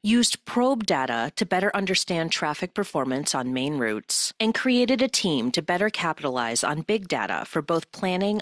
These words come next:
operations, and evaluation. By focusing on peak hour clearances and identifying the most congested routes,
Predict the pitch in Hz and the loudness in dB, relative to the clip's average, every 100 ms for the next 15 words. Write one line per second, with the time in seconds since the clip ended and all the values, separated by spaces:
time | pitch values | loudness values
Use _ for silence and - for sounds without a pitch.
0 | - 156 165 151 139 139 120 123 - 147 | 0 -2 0 0 2 0 -2 -4 -4 -2
1 | 139 127 120 120 90 - 80 - - _ | -2 -2 -4 -4 -2 -2 -4 -12 -16 _
2 | _ _ _ 240 233 - 247 277 - 302 | _ _ _ 2 2 2 2 2 2 4
3 | 262 180 - 220 - 156 156 170 - 143 | 2 0 0 -2 0 0 0 0 -4 -4
4 | 127 123 - 120 123 165 170 170 185 196 | -2 -4 -4 -4 -2 0 0 2 2 0
5 | - 170 180 170 143 156 214 - - 151 | 0 0 0 0 2 2 2 -2 -2 0
6 | 160 165 - 151 135 147 120 - - - | 0 0 0 -2 2 2 2 0 -2 -2